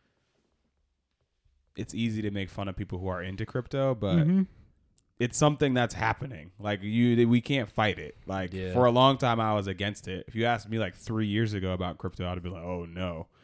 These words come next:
Speaker 1: But over the past, like, year and a half, I've been, like, way more into it.
Speaker 2: Yeah.
Speaker 1: Just because it's in your face. Like, I can't
Speaker 2: Mm-hmm.
Speaker 1: deny it anymore.
Speaker 2: There's so
Speaker 1: Um,
Speaker 2: many Coinbase ads everywhere.
Speaker 1: Yeah. I think what we're at right now,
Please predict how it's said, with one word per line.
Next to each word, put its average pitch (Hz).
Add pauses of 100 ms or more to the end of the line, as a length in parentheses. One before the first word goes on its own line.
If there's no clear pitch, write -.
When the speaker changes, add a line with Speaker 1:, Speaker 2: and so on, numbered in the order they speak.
(500)
Speaker 1:
But 92 (440)
over 98
the 98
past, 104
like, 92
year 92
and 92
a -
half, 95 (680)
I've 90
been, 92
like, 90
way 90
more 90
into 92
it. 58 (260)
Speaker 2:
Yeah. 92
Speaker 1:
Just 113
because 127
it's 117
in 123
your 120
face. 139
Like, 101
I 98
can't 117
Speaker 2:
Mm-hmm. 120
Speaker 1:
deny 107
it 101
anymore. 87 (500)
Speaker 2:
There's 110
so 135
Speaker 1:
Um, 139
Speaker 2:
many 147
Coinbase 107
ads 107
everywhere. 107
Speaker 1:
Yeah. 95 (400)
I 156
think 285
what 302
we're 165
at 160
right 131
now, 113